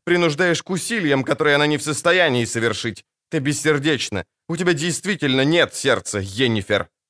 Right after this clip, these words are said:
Цири прислушалась, чтобы уловить ответ чародейки,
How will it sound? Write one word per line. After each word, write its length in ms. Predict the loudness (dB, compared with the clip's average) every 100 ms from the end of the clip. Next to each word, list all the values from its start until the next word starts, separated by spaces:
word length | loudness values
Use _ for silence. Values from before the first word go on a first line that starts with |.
| _ _ _
Цири 260 | -4 -2 0
прислушалась, 840 | -2 -4 -2 -2 -2 -4 -4 -8 -10
чтобы 360 | -4 -2 0
уловить 440 | 0 0 2 0 -2
ответ 340 | -2 -4 -4
чародейки, 800 | -4 -2 0 0 -2 -4 -8